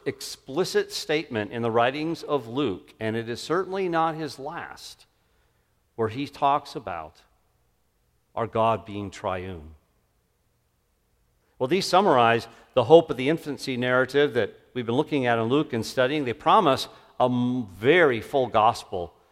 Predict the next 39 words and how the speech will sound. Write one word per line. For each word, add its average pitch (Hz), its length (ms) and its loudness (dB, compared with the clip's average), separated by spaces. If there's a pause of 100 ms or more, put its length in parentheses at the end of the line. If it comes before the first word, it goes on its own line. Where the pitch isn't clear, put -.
(240)
in 110 460 -4 (500)
the 110 80 -4
Gospel 104 460 2
of 87 100 -6
Luke 98 260 -6
to - 80 -16
come. - 240 -14 (1200)
I 123 40 -8
mean, 151 120 2
there's 156 180 -2
so 208 280 4
much 190 220 -2
packed 160 340 -8
in 131 80 -6
here. 107 140 -6
There's 101 200 -10
so 202 420 4
much 185 320 2
theology. 139 680 4 (240)
Luke 139 200 -2
is 123 100 -6
not 143 180 6
only 208 260 4
a 185 80 0
historian, 113 760 -4 (720)
but 113 100 -4
he's 113 140 -2
also 117 540 2
a 101 60 -16
theologian. 95 680 -6 (800)
And 117 100 -4
he's 135 180 -4 (120)
giving 156 300 0
us 131 200 -2
all 165 300 8
his 165 200 -6
themes 151 400 0
in 127 100 -6
advance. 98 680 -10